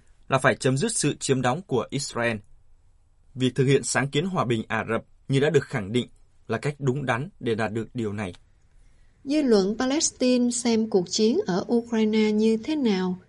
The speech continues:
Speaker 2: và ông nghĩ gì?
Speaker 1: Chúng tôi là những người bị chiếm đóng. Chúng tôi đã sống cuộc sống tị nạn trong bảy mươi lăm năm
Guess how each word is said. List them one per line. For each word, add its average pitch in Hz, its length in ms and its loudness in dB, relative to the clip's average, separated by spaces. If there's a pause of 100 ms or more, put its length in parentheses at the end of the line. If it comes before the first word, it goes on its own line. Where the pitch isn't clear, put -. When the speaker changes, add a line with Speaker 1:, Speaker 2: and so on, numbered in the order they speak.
(320)
Speaker 2:
và 180 340 -4
ông 214 200 -2
nghĩ 202 240 2
gì? 202 340 6 (640)
Speaker 1:
Chúng 135 160 -2
tôi 143 220 8
là 123 120 4
những 165 220 0
người 127 160 4
bị 120 240 -2
chiếm 135 260 -2
đóng. 135 240 -2 (360)
Chúng 143 200 -6
tôi 131 160 4
đã 143 200 -2
sống 147 240 0
cuộc 139 200 -2
sống - 240 -6
tị - 200 -6
nạn 120 300 -4
trong 147 200 -6
bảy 107 160 -2
mươi 117 120 -2
lăm 131 200 0
năm 123 180 -2